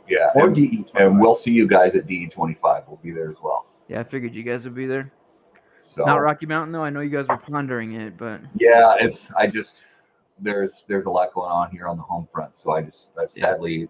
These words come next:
Speaker 1: we're just not gonna be able to
Speaker 2: Yeah.
Speaker 1: swing it, especially with D E twenty-five coming just,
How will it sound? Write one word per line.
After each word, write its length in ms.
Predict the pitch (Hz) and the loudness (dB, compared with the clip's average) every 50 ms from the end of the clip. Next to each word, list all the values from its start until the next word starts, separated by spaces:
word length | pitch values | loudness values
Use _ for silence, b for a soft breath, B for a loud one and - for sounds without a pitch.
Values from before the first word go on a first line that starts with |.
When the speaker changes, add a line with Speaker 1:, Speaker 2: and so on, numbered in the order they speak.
| _ _ _ | _ _ _
Speaker 1:
we're 140 | 87 82 78 | -12 -12 -12
just 200 | 76 _ - - | -12 _ -14 -10
not 120 | 80 80 - | -8 -8 -8
gonna 140 | - 78 73 | -8 -10 -8
be 100 | 80 80 | -6 -6
able 160 | 78 - - | -6 -6 -6
to 140 | - - - _ _ _ | -8 -8 -8 _ _ _
Speaker 2:
Yeah. 80 | - - _ _ | -20 -20 _ _
Speaker 1:
swing 300 | _ - - - 82 - | _ -12 -6 -6 -4 -4
it, 120 | - - 92 | -4 -8 -8
especially 480 | 90 - - - - - - 95 87 | -10 -4 -2 -2 -2 0 -2 -6 -6
with 160 | 85 85 80 | -6 -8 -12
D 100 | - 87 | -12 -12
E 140 | 80 82 - | -6 -6 -6
twenty-five 560 | - - 82 82 78 - - - - - _ | -4 -4 -6 -6 -6 -2 0 0 0 0 _
coming 240 | - 80 78 76 76 | -8 -8 -8 -8 -10
just, 240 | - 80 78 _ | -12 -14 -18 _